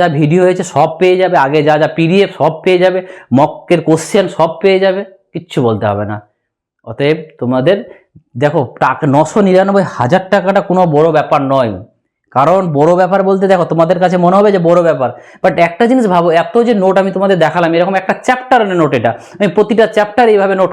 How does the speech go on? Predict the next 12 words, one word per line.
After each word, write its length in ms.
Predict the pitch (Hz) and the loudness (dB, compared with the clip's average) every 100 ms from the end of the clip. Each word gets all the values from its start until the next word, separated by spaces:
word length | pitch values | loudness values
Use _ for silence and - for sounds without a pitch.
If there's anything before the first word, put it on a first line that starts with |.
| - | -2
করে 160 | 151 156 123 | 0 2 0
বানাই। 280 | 120 113 92 - _ _ - - - | -2 -4 -6 -14 _ _ -20 -12 -4
অতএব 220 | 143 190 - - | 0 0 -2 -2
তার 160 | 165 170 | 0 0
জন্য 140 | 196 208 | 0 0
তো 60 | 214 | -2
একটু 120 | 214 226 190 | -2 -2 0
পরিশ্রম, 340 | 190 196 196 175 170 151 | 0 0 -2 -2 -4 0
পরি-, 240 | 156 151 151 | 0 -2 -2
পারিশ্রমিক 420 | 156 180 175 175 165 | -2 0 0 0 0
যে 60 | 165 | 2
আমাদেরকে 300 | 160 160 156 | 2 0 0